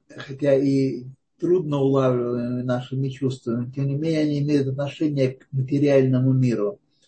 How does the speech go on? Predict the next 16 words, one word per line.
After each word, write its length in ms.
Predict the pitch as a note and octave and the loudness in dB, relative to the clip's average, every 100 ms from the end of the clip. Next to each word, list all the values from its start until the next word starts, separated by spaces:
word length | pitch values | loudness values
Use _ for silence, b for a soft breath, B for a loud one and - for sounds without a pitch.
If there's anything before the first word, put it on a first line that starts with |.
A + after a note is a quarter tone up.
| _ _ _ - | _ _ _ -14
Здесь 420 | C3+ E3 F3+ D#3 | -2 4 6 4
же, 120 | C#3+ | 0
когда 240 | C3 B2 | 0 2
мы 100 | B2+ | 2
говорим 320 | B2+ B2+ C3+ B2+ | 2 0 0 -2
про 160 | B2 | -4
Тору, 520 | B2 C#3+ B2+ A#2 G#2 - _ _ _ _ | -2 0 0 0 -4 -10 _ _ _ _
мы 320 | C#3 D3 C#3 | -2 0 0
касаемся 720 | - - C3+ - C#3+ C3+ C3+ | -4 -8 -6 2 2 2 -2
вещей, 440 | C3+ B2+ - F3 E3+ | -4 -4 0 2 2
не 260 | E3 F3 | 0 0
имеющих 720 | F3 F#3 E3 C#3 B2+ - B2 - | 2 6 8 8 2 -6 -12 -12
отношения 720 | B2 C3 B2+ - C3 B2 A#2 | -10 -8 -8 -4 -2 -2 -4
к 40 | |
материальному 720 | C#3 D3+ C3+ C3+ A#2+ A#2+ B2 B2 | -8 -4 4 6 6 4 2 2
миру, 460 | E3+ F#3+ G3+ G#3 | 4 8 8 6